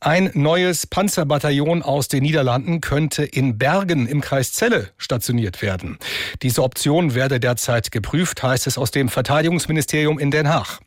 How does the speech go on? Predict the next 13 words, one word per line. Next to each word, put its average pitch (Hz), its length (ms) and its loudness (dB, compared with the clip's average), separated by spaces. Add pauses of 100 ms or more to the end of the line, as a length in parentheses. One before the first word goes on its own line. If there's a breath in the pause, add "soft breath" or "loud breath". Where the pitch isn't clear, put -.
(440 loud breath)
Die 131 80 0
Niederlande 202 500 4
kaufen 160 420 0
sechsundvierzig 185 760 0
Leopard-Kampfpanzer 147 1040 0
aus 123 160 0
Deutschland, 170 600 2
um 143 220 0
wieder 143 160 0
ein 131 120 0
eigenes 135 420 0
Panzerbataillon 120 840 0
aufzubauen. 120 720 0